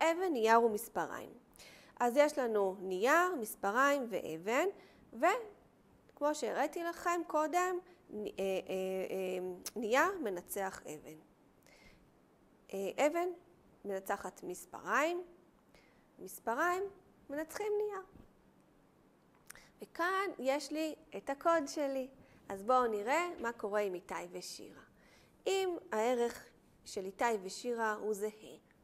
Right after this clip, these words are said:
אני רושמת תיקו. אחרת אני בודקת, אוקיי, מה יש לאיתי ומה יש לשירה. ויש לי כאן סדרה של בדיקות. אני בודקת, אה, אה, רוק,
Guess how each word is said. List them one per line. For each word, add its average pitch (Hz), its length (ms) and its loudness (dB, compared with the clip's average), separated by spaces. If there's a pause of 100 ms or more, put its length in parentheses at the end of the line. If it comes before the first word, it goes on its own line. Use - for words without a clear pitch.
אני 415 100 0 (140)
רושמת 427 440 0
תיקו. 285 380 -2 (960)
אחרת 381 580 0
אני 226 160 -2
בודקת, 220 880 -2 (440)
אוקיי, 302 440 -2 (400)
מה 277 200 2
יש 262 340 -2
לאיתי 190 360 -4 (640)
ומה 349 220 2 (120)
יש 247 420 -2 (180)
לשירה. 240 580 -4 (160)
ויש 302 240 -2
לי 403 80 -4
כאן 339 180 -4
סדרה 226 540 -4 (280)
של 285 180 -10
בדיקות. 277 600 -4 (420)
אני 269 160 -2
בודקת, 240 580 2 (460)
אה, 190 200 0 (560)
אה, 196 60 -8 (1200)
רוק, 240 520 4